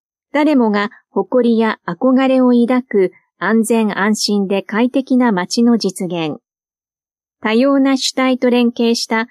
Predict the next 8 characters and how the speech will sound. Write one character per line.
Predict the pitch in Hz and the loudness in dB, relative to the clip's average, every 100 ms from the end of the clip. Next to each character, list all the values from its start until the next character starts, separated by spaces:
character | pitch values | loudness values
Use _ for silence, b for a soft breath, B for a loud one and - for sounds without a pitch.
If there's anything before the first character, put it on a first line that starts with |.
| B - | B -14
区 | |
政 | - 269 294 302 | -6 0 2 2
運 | 311 285 | 2 2
営 | 233 196 | 2 0
の | 196 | -4
推 | - 185 180 | -4 -6 -4
進。 | - 170 151 - _ _ _ _ _ _ _ _ _ _ | -4 -4 -6 -8 _ _ _ _ _ _ _ _ _ _
六、 | - 196 - 247 | -6 -4 -2 -4